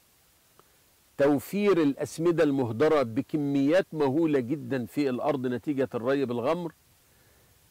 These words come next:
تقليل نسبة تسرب الكيماويات إلى المصارف، وهي موارد مائية أخرى يعاد استخدامها من زيادة استخدام الكيماويات،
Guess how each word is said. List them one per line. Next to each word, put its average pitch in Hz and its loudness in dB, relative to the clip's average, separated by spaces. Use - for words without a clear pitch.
تقليل 160 0
نسبة 151 0
تسرب 175 2
الكيماويات 143 2
إلى 147 0
المصارف، 147 2
وهي 123 2
موارد 139 2
مائية 139 2
أخرى 131 0
يعاد 135 2
استخدامها 131 -2
من 120 -2
زيادة 151 2
استخدام 151 0
الكيماويات، 131 0